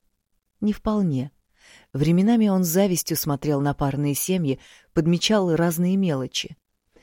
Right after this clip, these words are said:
Например, идёт волк мимо своей волчицы и мимоходом ласково проведёт пальцем по её щеке.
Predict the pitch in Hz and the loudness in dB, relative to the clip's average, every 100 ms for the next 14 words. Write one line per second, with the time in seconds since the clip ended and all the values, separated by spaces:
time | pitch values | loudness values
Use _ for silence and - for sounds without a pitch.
0 | _ - 151 156 180 180 - _ _ _ | _ -4 -2 0 2 2 0 _ _ _
1 | - 180 165 247 - 147 143 131 143 139 | -6 -2 0 0 0 0 0 0 -2 0
2 | 139 143 139 139 151 - 139 - 127 - | -2 0 0 0 -2 -4 -6 -6 -8 -10
3 | - _ _ - 147 147 139 135 185 156 | -20 _ _ -4 -2 0 -2 -4 -6 -2
4 | 127 135 170 - 131 131 - _ - 165 | -2 -2 -4 -6 -10 -12 -14 _ -2 2
5 | 165 160 151 - 180 175 - 151 160 143 | 4 2 0 0 -2 -2 -6 -4 -2 -2
6 | 139 - 131 - 127 | 0 -2 -4 -8 -10